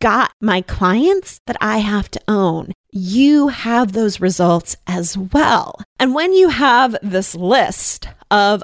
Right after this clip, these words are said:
undeniable reasons why you're awesome,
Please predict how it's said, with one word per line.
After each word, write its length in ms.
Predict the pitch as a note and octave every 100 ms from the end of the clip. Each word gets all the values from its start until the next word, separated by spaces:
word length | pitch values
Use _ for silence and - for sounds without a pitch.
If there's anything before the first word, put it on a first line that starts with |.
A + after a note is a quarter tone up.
| -
undeniable 840 | - E4+ F4 F4 B3+ C4 C4+ A3+ G#3
reasons 720 | G#3+ A3 A3+ F#3 F3 E3+ F3 - -
why 760 | E3+ E3+ F#3 F#3+ G#3+ A3 A#3 A3+
you're 500 | - F#3+ F#3+ G3 G3 - -
awesome, 760 | E3+ G3 G#3+ - D4+ D#4 E4